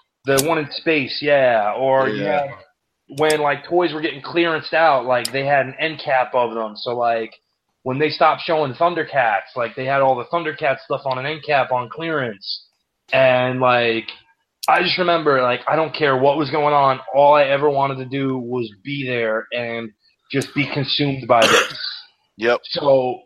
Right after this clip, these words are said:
Speaker 1: like, my first time, I was just in awe of everything there.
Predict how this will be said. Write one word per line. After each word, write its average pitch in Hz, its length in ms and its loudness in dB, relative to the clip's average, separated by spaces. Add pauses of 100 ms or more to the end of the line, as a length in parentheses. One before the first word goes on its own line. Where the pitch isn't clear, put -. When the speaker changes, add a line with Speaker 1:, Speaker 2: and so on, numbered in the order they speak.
Speaker 1:
like, 131 380 2
my 139 540 0
first 160 260 -2
time, 139 320 2
I 139 120 4
was 139 140 -2
just 131 200 -6
in 131 80 -10
awe 135 380 4
of - 40 -14 (220)
everything 147 580 -4
there. 120 380 -6